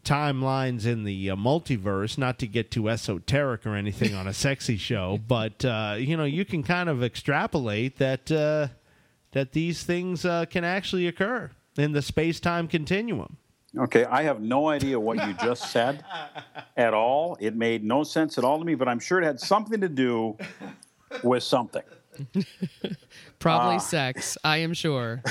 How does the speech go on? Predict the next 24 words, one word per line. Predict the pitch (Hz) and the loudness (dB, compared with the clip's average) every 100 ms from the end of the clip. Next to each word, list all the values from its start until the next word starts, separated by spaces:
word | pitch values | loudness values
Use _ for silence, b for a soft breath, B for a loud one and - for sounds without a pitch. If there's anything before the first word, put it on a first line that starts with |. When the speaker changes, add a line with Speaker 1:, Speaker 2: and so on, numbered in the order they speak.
| - | 2
Speaker 1:
<laughs> | 185 - - B | 2 0 -14 B
You | 220 | -2
Speaker 2:
So | 262 | 2
Speaker 1:
know, | 254 | 4
Speaker 2:
on | |
Speaker 1:
there's | 247 220 | 4 2
Speaker 2:
the | 220 | 2
Speaker 1:
a, | 208 | 2
Speaker 2:
way, | 202 | 2
uh, | 190 165 - | 2 0 0
Speaker 1:
well, | 233 | 2
Speaker 2:
on | |
the | 240 | 2
Speaker 1:
no, | 247 | 2
Speaker 2:
way | 220 | 0
Speaker 1:
but | 196 | -2
Speaker 2:
tonight. | 143 131 | -4 -2
Speaker 1:
before | - 196 254 262 | 0 0 0 0
Speaker 2:
Yeah. | 254 | -2
Speaker 1:
you | |
go | 202 208 196 | 0 0 0
on | 170 151 | -2 -2
the | |
way, | 131 107 90 78 | -2 -4 -4 -10